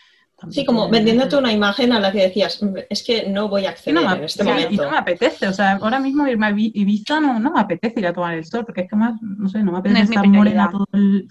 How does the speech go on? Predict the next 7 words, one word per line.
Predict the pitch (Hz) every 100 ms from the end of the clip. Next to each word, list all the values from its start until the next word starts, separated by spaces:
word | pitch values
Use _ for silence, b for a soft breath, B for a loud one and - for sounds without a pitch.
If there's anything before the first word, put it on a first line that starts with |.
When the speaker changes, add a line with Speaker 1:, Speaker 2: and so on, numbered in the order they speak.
| _
Speaker 1:
todo | 202
el | 190
año | 190 185
como | 202
tú, | 208 240 -
vamos. | 226 196 - B B 320 339 320 277 B B B B B B
Speaker 3:
Bueno, | - 277 254 220